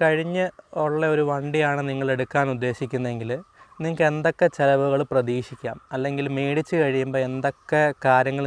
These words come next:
നിങ്ങൾ ചെയ്യേണ്ടി വരും, അങ്ങനെയുള്ള കാര്യങ്ങളെക്കുറിച്ചൊരു overall ഐഡിയ നിങ്ങൾക്ക് കിട്ടും. അപ്പോൾ നിങ്ങൾ ആദ്യമായിട്ടാണ് എൻ്റെ ഈ ചാനൽ കാണുന്നതെങ്കിൽ എൻ്റെ കണ്ടൻസ് ഇഷ്ടപ്പെട്ട ഒന്ന് ലൈക്ക് ചെയ്ത് സബ്സ്ക്രൈബ് ചെയ്ത് സപ്പോർട്ട് ചെയ്യുക. അപ്പോൾ ഒട്ടും സമയം കളയാതെ നമുക്ക്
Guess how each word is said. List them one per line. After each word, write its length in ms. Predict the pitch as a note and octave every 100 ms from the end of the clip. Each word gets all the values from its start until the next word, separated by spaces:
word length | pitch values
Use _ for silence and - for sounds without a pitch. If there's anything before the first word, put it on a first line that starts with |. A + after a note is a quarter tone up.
| C3
നിങ്ങൾ 160 | B2+ C3+ -
ചെയ്യേണ്ടി 480 | C3 C3+ D3 D3+ B2+
വരും, 180 | A#2 - _ - - F3
അങ്ങനെയുള്ള 380 | F3+ F3+ E3 D#3+ C#3+
കാര്യങ്ങളെക്കുറിച്ചൊരു 800 | C#3 C#3+ C#3+ C#3 C#3+ - C3 C#3 - _ _ - D3+
overall 420 | E3 F3+ F#3 G3 D3
ഐഡിയ 200 | C3+ C#3 C#3+
നിങ്ങൾക്ക് 240 | B2 C3 A2+
കിട്ടും. 260 | G#2+ - - _ _ _ _ _ - - -
അപ്പോൾ 140 | - G3
നിങ്ങൾ 180 | G3 F#3+ F3
ആദ്യമായിട്ടാണ് 520 | F#3+ G#3 F3 D#3+ D#3 D3
എൻ്റെ 80 | D3
ഈ 20 | C#3+
ചാനൽ 340 | D3 C3 C#3 C#3+ C3+
കാണുന്നതെങ്കിൽ 600 | B2 B2+ B2+ A#2+ A2+ C3 F3 - - F#3
എൻ്റെ 140 | F#3+ F#3
കണ്ടൻസ് 380 | E3+ E3 F#3 D3+
ഇഷ്ടപ്പെട്ട 420 | - C#3 A#2+ B2+ B2+ B2+ - - F#3+
ഒന്ന് 160 | G3 F3
ലൈക്ക് 220 | E3+ F3+ F3+
ചെയ്ത് 180 | C#3 -
സബ്സ്ക്രൈബ് 420 | D3+ - E3+ F3 C#3+
ചെയ്ത് 120 | C3 D#3+
സപ്പോർട്ട് 320 | C#3+ C#3+ A#2+ A#2
ചെയ്യുക. 380 | G#2+ - - - - - - - -
അപ്പോൾ 140 | G3 A3
ഒട്ടും 200 | F#3+ - F#3
സമയം 280 | D3+ D3+ D3
കളയാതെ 240 | C#3 C3 C3
നമുക്ക് 240 | C3 F3+